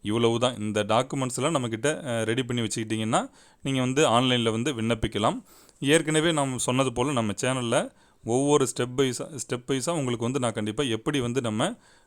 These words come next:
ஆன்லைன்ல வந்து விண்ணப்பம் செய்யறது அப்படிங்கிறத அடுத்த வீடியோவுல இன்னைக்கு உள்ளாரே உங்களுக்கு வந்து அதுவும் நம்ம சேனல்ல வந்து அப்லோட் பண்ணிடுவோம். அஹ், டவுட்ஸ் இருந்தாலும்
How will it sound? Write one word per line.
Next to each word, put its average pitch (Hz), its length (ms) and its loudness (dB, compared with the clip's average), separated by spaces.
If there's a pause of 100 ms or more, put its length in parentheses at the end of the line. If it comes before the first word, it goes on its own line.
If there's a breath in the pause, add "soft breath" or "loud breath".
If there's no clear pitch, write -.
ஆன்லைன்ல 123 420 4
வந்து 120 220 2
விண்ணப்பம் 117 400 -2
செய்யறது 107 320 -2
அப்படிங்கிறத 101 380 0
அடுத்த 123 380 0
வீடியோவுல 113 420 2
இன்னைக்கு 120 320 -2
உள்ளாரே 120 240 2
உங்களுக்கு 104 320 -2
வந்து 104 180 0
அதுவும் 123 300 -2 (280 soft breath)
நம்ம 107 200 0
சேனல்ல 123 340 0
வந்து 110 220 -2 (160)
அப்லோட் 120 340 -2
பண்ணிடுவோம். 110 440 -2 (420 loud breath)
அஹ், 131 120 -4
டவுட்ஸ் 147 360 4
இருந்தாலும் 139 500 2